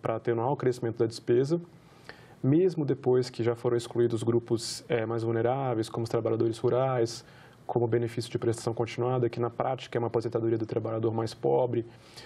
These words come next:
como também os benefícios urbanos que, é, que precisam só de quinze anos de contribuição e estavam sendo aumentados, é, é,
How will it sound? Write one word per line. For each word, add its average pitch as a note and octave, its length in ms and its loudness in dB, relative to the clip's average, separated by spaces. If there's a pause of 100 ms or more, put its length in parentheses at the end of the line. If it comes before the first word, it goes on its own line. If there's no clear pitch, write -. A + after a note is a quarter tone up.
(320)
como B2 240 0
também B2 240 2
os A#2+ 80 2
benefícios A#2+ 680 0
urbanos A#2+ 580 0
que, A2 720 2 (100)
é, G#2+ 640 0
que - 80 -8
precisam A#2 300 -2
só A2+ 100 0
de A2+ 100 -6
quinze A#2+ 220 -2
anos A#2 140 0
de A2 60 -6
contribuição A#2 680 -2
e A#2 60 -4
estavam A2+ 260 -2
sendo A2+ 140 -4
aumentados, A2 500 -4
é, - 160 2
é, G#2 840 -4